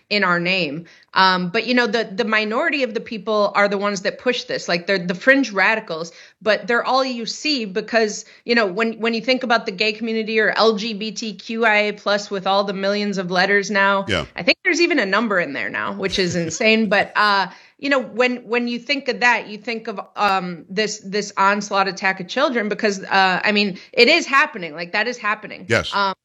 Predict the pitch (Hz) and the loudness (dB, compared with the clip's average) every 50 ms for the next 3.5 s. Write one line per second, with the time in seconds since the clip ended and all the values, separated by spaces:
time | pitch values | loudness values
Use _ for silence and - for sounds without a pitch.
0 | _ _ - 240 226 220 226 - - - - 247 240 - 254 226 226 196 175 226 | _ _ 0 0 0 0 0 -6 -14 -4 -4 -4 -2 -2 -2 -2 -2 -4 0 0
1 | 254 285 302 302 311 285 277 269 254 - - - 240 233 214 202 202 196 202 - | 2 2 2 0 -2 -4 -4 -4 -6 -8 -10 -8 -4 0 2 2 2 0 -2 -10
2 | _ - - 196 175 - 190 190 226 247 262 254 226 190 185 - 170 156 156 156 | _ -10 -8 -8 -8 -6 -2 0 2 2 2 2 2 0 0 0 -2 -2 -2 -2
3 | - 196 190 196 - 202 190 196 185 | -4 -6 -6 -2 -2 -2 0 0 -2